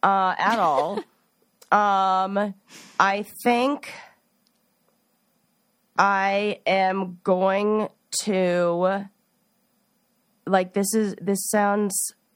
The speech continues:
Speaker 1: like a silly one, but, like, prioritize, like, my, what I wanna do. Oh, you know, 'cause I feel
Speaker 2: You're
Speaker 1: like
Speaker 2: not good
Speaker 1: I've
Speaker 2: at that.
Speaker 1: been, no, I'm not. And I
Speaker 2: Mm-hmm.
Speaker 1: know it sounds like a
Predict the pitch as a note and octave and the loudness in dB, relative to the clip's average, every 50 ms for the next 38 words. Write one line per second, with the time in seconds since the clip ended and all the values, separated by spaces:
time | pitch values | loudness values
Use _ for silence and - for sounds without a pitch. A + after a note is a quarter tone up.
0 | _ _ _ _ _ _ _ _ _ _ _ - - F#3+ - - G3 - - F3+ | _ _ _ _ _ _ _ _ _ _ _ -10 -10 -10 -8 -10 -10 -4 -4 -4
1 | F3 - - A3 A3 A3+ B3 A#3+ F3+ D#3 D3+ D3+ C3+ D#3 E3 D#3+ E3+ - - E3 | -2 -2 0 0 0 0 0 0 0 0 0 0 0 -2 0 0 0 0 0 0
2 | D#3+ D#3+ - - - F#3 E3+ E3 E3+ E3+ F#3 G#3 A3 G#3+ - - G3+ - F3+ F3 | -2 -2 -6 -4 -2 0 0 2 0 0 0 -2 -4 -6 -6 -4 -2 -2 0 0
3 | E3+ E3 E3 F3 F3 - - - _ _ _ _ _ _ _ _ _ _ _ _ | 0 0 -2 -4 -6 -10 -12 -12 _ _ _ _ _ _ _ _ _ _ _ _
4 | _ _ _ _ _ _ _ _ _ _ _ _ _ _ _ _ _ _ _ _ | _ _ _ _ _ _ _ _ _ _ _ _ _ _ _ _ _ _ _ _
5 | _ - D3+ D#3 D3+ - - D3 D3 D3 D3 D3 D3 D3 D3 D3 D3 C#3+ C#3+ C#3+ | _ -4 -4 -4 -4 -6 -4 -2 0 0 0 -2 -2 -2 -2 -2 -2 -2 -4 -6
6 | - _ _ _ _ _ _ _ _ _ _ _ _ _ _ _ _ _ _ _ | -10 _ _ _ _ _ _ _ _ _ _ _ _ _ _ _ _ _ _ _
7 | _ _ _ _ _ _ _ - D#3+ D#3 D3+ D3 - - C#3+ D#3 D#3 D#3 D3 C3+ | _ _ _ _ _ _ _ -12 -6 -4 -4 -4 -2 -4 -4 -2 -4 -4 -4 -6
8 | B2+ - - - - - - - _ _ _ _ - D3 D#3+ G#3 B3 C#4+ D4+ D#4 | -10 -12 -14 -14 -14 -16 -16 -16 _ _ _ _ -20 -14 -12 -12 -12 -12 -14 -16
9 | D#4+ D#4 - _ _ _ _ _ _ - - F3 E3+ D#3+ D#3 D#3+ G3 A#3 B3+ - | -20 -20 -20 _ _ _ _ _ _ -12 -8 -8 -6 -6 -6 -6 -6 -8 -10 -14
10 | _ _ _ - - F#3 F#3+ F3+ A3 A#3 C4 C#4+ D#4 E4 E4 E4 - A3 - B3+ | _ _ _ -10 -4 -2 -2 -2 0 2 2 2 2 2 0 0 0 0 0 0
11 | A#3+ A3 G3+ - F3 D#3+ D#3+ D#3 F3 - _ _ _ _ - G3+ A#3+ D4 E4 D4 | 0 -2 -2 -2 -2 0 0 -2 -6 -8 _ _ _ _ 2 4 4 4 4 2
12 | B3+ A#3 B3 C#4+ D4 G3 C3+ - - _ _ _ _ - G#3 G#3 G#3 G#3 G#3 G3+ | 2 2 2 2 0 -2 -4 -8 -16 _ _ _ _ -6 0 2 4 4 4 2
13 | F#3 A3+ - - - - G#3+ F#3+ G#3 B3 C4+ A#3+ A#3+ G3 E3+ E3+ E3+ - F3 E3 | 0 -2 -2 -4 -4 -2 0 0 0 0 -2 -4 -4 -4 -4 -4 -4 -2 -2 -2
14 | D3+ D3 E3 | -2 -2 -4